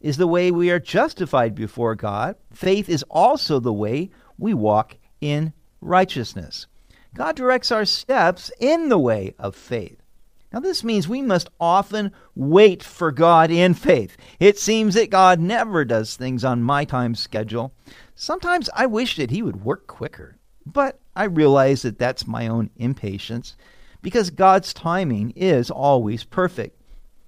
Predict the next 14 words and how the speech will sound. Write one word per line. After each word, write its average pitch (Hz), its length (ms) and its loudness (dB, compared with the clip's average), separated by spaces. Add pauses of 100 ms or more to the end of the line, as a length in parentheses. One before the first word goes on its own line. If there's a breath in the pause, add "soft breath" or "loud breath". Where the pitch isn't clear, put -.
(220)
Now, 233 220 2
the 240 80 4
Jews 190 480 0 (380 soft breath)
have 202 240 4
waited 180 640 4
a 151 140 4
long 180 580 6
time 160 500 0
for 123 160 -8
the 120 100 0
Lord 120 500 0
to - 140 -10
restore 117 640 -2
them, 120 340 -2